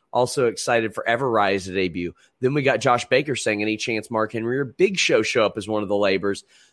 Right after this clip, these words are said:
Then T five to Great says, "Storm versus Jericho submission match, no walls of Jericho." I think Big Show and Lance Storm and Sammy Guevara all could be,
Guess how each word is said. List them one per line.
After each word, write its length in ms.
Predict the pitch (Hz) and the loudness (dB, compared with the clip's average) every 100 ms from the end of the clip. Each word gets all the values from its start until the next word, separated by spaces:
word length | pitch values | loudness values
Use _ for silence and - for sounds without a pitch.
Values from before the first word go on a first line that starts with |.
| - | -4
Then 280 | 113 147 139 | 2 2 2
T 180 | 151 | -2
five 320 | 131 147 135 123 | 0 2 2 0
to 60 | |
Great 360 | 113 127 127 127 | 0 2 2 0
says, 340 | - 117 110 | -2 -2 -2
"Storm 420 | - - 143 135 | -6 -6 -4 -4
versus 240 | 127 120 110 | -4 -8 -8
Jericho 320 | 127 123 120 | -4 -4 -4
submission 480 | - 110 120 - 120 | -10 -6 -6 -6 -4
match, 360 | 113 110 - - _ _ | -2 -2 -4 -16 _ _
no 220 | 123 127 | 2 4
walls 360 | 117 117 113 107 | 6 4 4 0
of 60 | |
Jericho." 520 | 98 110 101 - 69 - _ _ - | 0 0 0 -4 -14 -18 _ _ 0
I 140 | 123 | 0
think 340 | 131 120 101 92 | 2 -2 -2 0
Big 180 | 131 | 0
Show 520 | 139 - 175 180 190 - _ _ | 0 2 4 4 0 -8 _ _
and 160 | 113 117 | -10 -4
Lance 340 | 120 135 - | -2 -2 -4
Storm 440 | - 156 151 175 - | -8 -4 -2 -4 -4
and 160 | 120 | -6
Sammy 280 | 120 135 135 | -2 0 0
Guevara 540 | 123 120 123 123 147 147 _ _ _ | 0 2 2 4 2 -2 _ _ _
all 400 | 135 165 175 147 | 4 6 6 4
could 280 | - 139 113 | 0 -6 -4
be, 420 | 113 101 101 95 | -4 -4 -6 -10